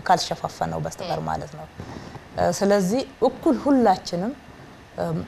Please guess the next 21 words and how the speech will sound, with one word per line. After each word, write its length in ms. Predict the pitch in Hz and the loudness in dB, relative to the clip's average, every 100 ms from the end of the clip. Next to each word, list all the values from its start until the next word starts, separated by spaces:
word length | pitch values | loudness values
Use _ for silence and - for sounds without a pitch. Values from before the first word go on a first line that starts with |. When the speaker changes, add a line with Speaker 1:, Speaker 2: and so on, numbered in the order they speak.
| - | -6
Speaker 1:
ይህንን 280 | 196 226 214 | 2 4 6
ሁኔታ 240 | 202 196 202 | 4 2 4
መለወጥ 420 | 196 254 233 196 165 | 6 6 8 6 2
አለብን፣ 420 | 160 151 143 147 - | -6 -8 -8 -12 -8
እ፣ 180 | 165 160 | -4 -2
ብለን 280 | 151 160 254 - - - - - | -2 -2 -4 -10 -18 -18 -14 2
እንደ 140 | 202 214 | 4 6
ሀገር 320 | 180 165 165 | 4 2 0
ማለቴ 300 | 160 156 - 147 | -2 -6 -8 -12
ነው 120 | - - - - | -14 -20 -18 -2
ርብርብ 400 | 190 180 165 160 | 2 4 2 0
ብናደርግ 480 | 139 165 175 254 - - - - - - - | 0 -4 -4 -6 -10 -18 -18 -18 -16 -16 -10
ብዙዎቹ 460 | 156 160 170 160 - 170 - 170 | -4 0 0 -2 -4 -12 -12 -10
ነገሮች 340 | 165 151 160 - | -8 -6 -6 -6
ሊቀንሱ 420 | 175 175 165 - - | -4 -4 -4 -8 -8
የሚችሉበትን 720 | 160 160 156 147 160 - 165 | -6 -8 -8 -8 -10 -14 -12
ሁኔታ 300 | 165 170 165 - 180 | -8 -6 -6 -6 -4
ማየት 380 | 165 165 156 160 | -6 -6 -8 -8
ይቻላልና፣ 800 | 160 165 - 156 156 156 165 175 285 - - - - - - - - | -6 -6 -6 -4 -4 -6 -6 -6 -8 -10 -18 -16 -16 -18 -20 -12 -4
እ፣ 100 | 170 165 160 156 - | -4 -2 -4 -6 0
ተግዳሮቶቹ 680 | 208 196 185 170 170 - | 4 4 4 2 -4 -6